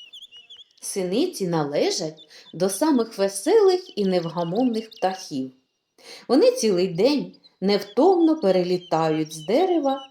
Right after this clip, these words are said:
на дерево, перестрибуючи з гілки на гілку. При цьому пташки постійно щебечуть. Головна їхня їжа — комахи. Синиці винищують гусениць, жучків в неймовірних кількостях.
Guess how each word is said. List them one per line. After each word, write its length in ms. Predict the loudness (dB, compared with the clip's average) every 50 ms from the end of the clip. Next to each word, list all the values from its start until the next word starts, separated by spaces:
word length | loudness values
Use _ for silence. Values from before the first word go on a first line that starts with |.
| -6
на 160 | -4 -4 -4 -2
дерево, 720 | 0 0 2 2 2 2 0 0 0 -2 -4 -6 -6 -10 _ _ -20 _ _ -4
перестрибуючи 1200 | 0 0 0 0 -2 -4 -6 -10 -6 -4 0 0 0 2 2 0 0 0 -2 -4 -6 -8 -10 -10
з 120 | -12 -12
гілки 680 | -12 -6 -2 2 2 2 2 0 -2 -4 -6 -6 -6 -10 _ _ -4
на 140 | -4 -2 -2
гілку. 680 | -4 -4 -2 0 0 0 -2 -4 -8 -10 -10 -10 -10 -12 _ _ -20 -20 -20 -20 -20 -18 _ -2
При 140 | 0 0 0
цьому 500 | 0 -4 -4 0 2 2 2 2 0 -2
пташки 640 | -4 -2 -2 0 0 -2 -2 -2 -2 -2 -2 -2 -4 -4
постійно 560 | -4 -4 -4 -4 -2 0 2 2 2 0 -2
щебечуть. 840 | -4 -4 -2 -2 -2 -2 0 -2 -2 -2 -4 -6 -8 -8 -10 -10 -12 _ _ _ _ _ _ _ -20 -20 -20 -20 -12 -6
Головна 560 | -4 -2 0 0 0 0 2 2 2 2 0
їхня 500 | -2 -4 -6 -8 -10 -10 -8 -4 -4 -2
їжа — 580 | -2 -4 0 2 2 2 2 0 -6 -8 -8 -6
комахи. 760 | -2 0 0 2 2 0 0 -2 -2 -6 -8 -8 -8 -8 -8 -10 _ _ _ _ -20 -20 -20 -18
Синиці 560 | -10 -6 -4 -2 -2 -2 -4 -4 -4 -4 -2
винищують 840 | -2 -2 -2 -2 0 0 0 0 -2 -4 -6 -4 -4 -4 -4 -6
гусениць, 840 | -8 -10 -8 -6 -4 -2 -2 -2 -2 -4 -6 -6 -4 -4 -4 -4 -6
жучків 800 | -6 -6 -4 -4 -4 -6 -8 -8 -10 -6 -2 2 2 2 2
в 540 | 0 -2 -8 -16 _ -20 -20 -20 -14 _ -2
неймовірних 920 | 0 0 0 2 0 0 0 2 2 2 2 4 4 2 2 0 -2 -6 -8
кількостях. 800 | -6 -4 -4 -4 -4 -6 -6 -6 -6 -6 -6 -6 -6 -6 -6